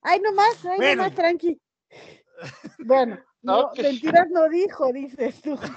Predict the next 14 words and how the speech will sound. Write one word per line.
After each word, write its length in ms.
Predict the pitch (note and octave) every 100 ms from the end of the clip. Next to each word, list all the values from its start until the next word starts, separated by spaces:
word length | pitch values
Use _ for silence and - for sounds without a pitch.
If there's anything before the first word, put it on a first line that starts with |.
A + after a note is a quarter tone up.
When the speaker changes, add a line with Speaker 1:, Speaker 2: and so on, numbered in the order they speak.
| B3 - - -
Speaker 3:
Bueno. 500 | A3 C4+ C#4+ C4 A#3 F3+ C3
Speaker 2:
No. 240 | C3+ B2+ A#3+ _ _ - F#3+ _ _ _ _ -
Speaker 3:
Bueno. 480 | D3+ E3+ F3+ F3 - _ _ _ _ -
Ya, 280 | G3 A3 A3
ya 180 | G#3
no 80 | A3+
soy 120 | A#3
el 60 | A#3+
único 200 | A#3+ A#3
funado, 340 | A3 F#3+ G#3 A#3+
nada 120 | A3+
más 160 | G#3+ G#3
falta 240 | A3 G#3+
Saraí. 420 | G3 D#3+ C#3 C3